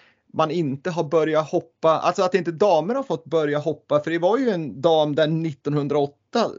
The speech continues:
som hette Sigrid Viking Olsson som ändå var med och hoppa, och, och då från början så körde man ju liksom en, en,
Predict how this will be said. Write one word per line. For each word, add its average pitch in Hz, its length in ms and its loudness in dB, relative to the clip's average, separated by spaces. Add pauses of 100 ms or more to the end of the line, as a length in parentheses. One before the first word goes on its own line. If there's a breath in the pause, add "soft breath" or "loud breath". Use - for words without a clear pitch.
som 151 200 -6
hette 139 240 -2
Sigrid 147 720 -2
Viking 147 500 -2
Olsson 208 540 2
som 143 120 -2
ändå 135 360 2 (340 loud breath)
var 147 160 4
med 139 320 4
och 123 100 2
hoppa, 156 480 0
och, 143 260 4
och 151 80 -2
då 185 360 0 (200)
från 160 200 -4
början 175 460 2
så 143 120 -4
körde 135 300 -2
man 139 180 -2
ju 139 220 -6
liksom 135 280 -6
en, 135 460 0 (1160 soft breath)
en, 143 440 0